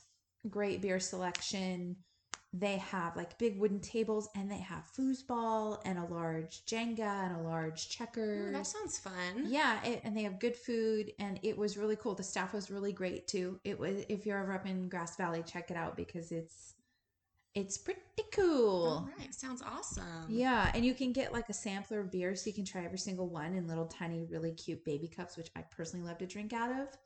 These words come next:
Speaker 1: I don't know why.
Speaker 2: Yeah, I like the flights too.
Speaker 1: Um,
Speaker 2: Yummy.
Speaker 1: Yeah. So it, it was pretty cool. It was fun. <laughs> Anyways, this was supposed to be a shorter episode, and I couldn't shut the fuck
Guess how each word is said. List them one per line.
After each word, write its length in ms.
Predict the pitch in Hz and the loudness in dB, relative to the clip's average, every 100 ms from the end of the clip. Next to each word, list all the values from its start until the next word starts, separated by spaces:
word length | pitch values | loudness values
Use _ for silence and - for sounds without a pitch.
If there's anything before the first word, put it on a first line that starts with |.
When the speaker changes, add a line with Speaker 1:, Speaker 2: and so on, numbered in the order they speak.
| - - - - - - | -18 -2 -2 -2 -8 -2
Speaker 1:
I 220 | 185 185 | 2 2
don't 180 | 180 170 | 2 -2
know 100 | 170 | -4
why. 340 | 165 160 151 170 | -2 0 0 0
Speaker 2:
Yeah, 180 | - - | -2 -4
I 40 | |
like 240 | - - - | -8 -10 -14
the 160 | - - _ | -16 -16 _
flights 440 | - - - - - | -12 -10 -10 -8 -8
too. 160 | 104 - 190 - | -10 -14 -14 -4
Speaker 1:
Um, 340 | 202 202 180 | 0 2 0
Speaker 2:
Yummy. 260 | 170 196 196 - _ _ _ _ _ _ _ - | -2 -4 -8 -12 _ _ _ _ _ _ _ 0
Speaker 1:
Yeah. 300 | 214 185 - - - _ - | 4 4 2 -6 -20 _ -12
So 480 | - 208 185 170 - | 0 2 4 4 2
it, 260 | 208 - - | 2 2 0
it 80 | 226 | 0
was 140 | 226 | 0
pretty 240 | - 226 | -2 -2
cool. 400 | 214 202 - - - - | 0 0 0 -2 -10 -12
It 60 | 190 | -12
was 120 | 190 | -8
fun. 200 | - - - - _ _ - - 392 | -6 -6 -8 -16 _ _ -20 4 8
<laughs> 600 | - 320 - 339 - - - - - 349 381 - 302 - | 10 10 10 8 6 0 -4 -18 -6 -4 -2 -6 -2 4
Anyways, 720 | 302 294 254 226 220 214 214 - - | 6 6 4 2 2 0 -4 -8 -8
this 480 | 214 294 381 - 269 | 0 2 2 -2 -2
was 120 | 277 277 | 0 0
supposed 340 | - 294 381 | 0 2 2
to 60 | - | 2
be 140 | 330 | 2
a 40 | 320 | 2
shorter 280 | 302 277 - | 2 0 0
episode, 640 | 269 277 - 277 269 277 - | 0 -2 0 2 4 4 2
and 160 | 233 214 | 0 4
I 160 | 233 285 | 6 6
couldn't 320 | - 403 427 | 2 0 0
shut 240 | - 262 | 0 2
the 80 | 302 | 2
fuck 240 | 302 330 | 4 2